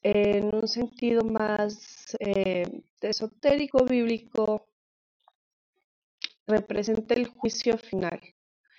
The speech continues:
en donde somos evaluados, eh, para saber,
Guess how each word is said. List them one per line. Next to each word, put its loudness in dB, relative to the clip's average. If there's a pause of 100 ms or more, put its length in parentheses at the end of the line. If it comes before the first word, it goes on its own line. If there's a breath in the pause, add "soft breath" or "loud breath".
(220 soft breath)
en -2
donde 0
somos -2
evaluados, -2
eh, -8 (180)
para -4
saber, -4